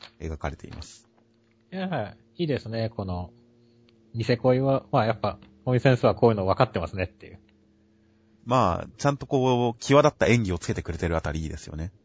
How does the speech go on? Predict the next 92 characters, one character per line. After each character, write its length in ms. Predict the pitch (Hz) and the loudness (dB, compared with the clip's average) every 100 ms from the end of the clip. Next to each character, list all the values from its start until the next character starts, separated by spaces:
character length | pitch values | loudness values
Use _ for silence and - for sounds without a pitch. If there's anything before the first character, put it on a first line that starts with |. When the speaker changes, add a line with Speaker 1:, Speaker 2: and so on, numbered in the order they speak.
| - | -10
Speaker 2:
う 20 | |
ん。 240 | 113 92 - - | -10 -10 -12 0
Speaker 1:
た 80 | 147 | 2
だ 100 | 104 | 2
み 160 | 113 | 2
ん 80 | 139 | 2
な 80 | 135 | 2
笑 160 | - | 4
顔 220 | 139 113 92 | 4 2 -2
と 80 | |
か 120 | 82 90 | -6 -2
で、 440 | 101 104 104 - 113 120 | 0 2 0 -4 -12 -10
「は 140 | - | -4
い、 80 | 110 | -4
ど 140 | 98 90 | -4 -6
う 40 | |
ぞ」 120 | 110 | -4
み 60 | 104 | -2
た 100 | 95 | -2
い 60 | 90 | -2
な 40 | |
感 140 | 101 | -2
じ 80 | 95 | -2
で 80 | 107 | -2
は 80 | 92 | -2
な 100 | 98 | -2
く 60 | |
て、 200 | - 104 | -2 -2
ち 100 | 92 | 0
ゃ 60 | 131 | -2
ん 60 | 127 | -2
と 380 | 131 120 113 - - - - | -4 -4 -6 -8 -10 -8 -2
演 160 | 120 | 0
技 120 | 123 | 0
付 140 | 113 120 | 0 0
け 20 | |
が 80 | 110 | 0
さ 140 | 107 | 2
れ 60 | 110 | 0
て 120 | 113 | 2
る 60 | 123 | 0
っ 20 | |
て 140 | - | -2
い 20 | 80 | -8
う 20 | |
の 40 | |
は 40 | 78 | -8
と 100 | 87 | -8
て 80 | |
も 120 | 90 90 | -8 -8
い 20 | |
い 40 | |
と 100 | 69 | -8
思 100 | 71 | -12
い 60 | 73 | -14
ま 80 | - | -16
す 80 | |
よ。 80 | - 87 | -18 -18
Speaker 2:
い 120 | 127 | -12
い 20 | 110 | -12
で 100 | 92 | -12
す 140 | - | -16
ね。 420 | 95 95 95 95 - - | -14 -12 -12 -16 -18 -14
い 20 | |
や、 180 | 104 104 | -10 -8
も 120 | 107 | -2
う 40 | |
マ 140 | 117 135 | 2 4
リ 140 | 131 | 2
ー 20 | |
さ 160 | - 110 | 0 0
ん 60 | |
の 100 | 92 | 2
愛 140 | - 127 | 2 4
が 120 | 87 | 2
重 220 | 107 107 | 0 0
い 40 | 104 | -2
っ 20 | |
て 240 | - - | -4 -8
い 100 | 90 | -8
う。 100 | 101 - - - - 180 392 - | -10 -16 -6 -4 0 2 0 0
Speaker 1:
<laughs> 640 | - - - - - - - | -4 -4 -6 -6 -10 -10 -8
こ 40 | |
れ 60 | 120 | -6
一 120 | 123 | -6
瞬 300 | - 185 139 | -6 -2 2
マ 120 | 170 | 2
リ 140 | 202 | 2
ー 20 | 123 | 0
さ 220 | - 92 | 0 0
ん 100 | 85 | 0
が 400 | 82 78 78 | 0 2 0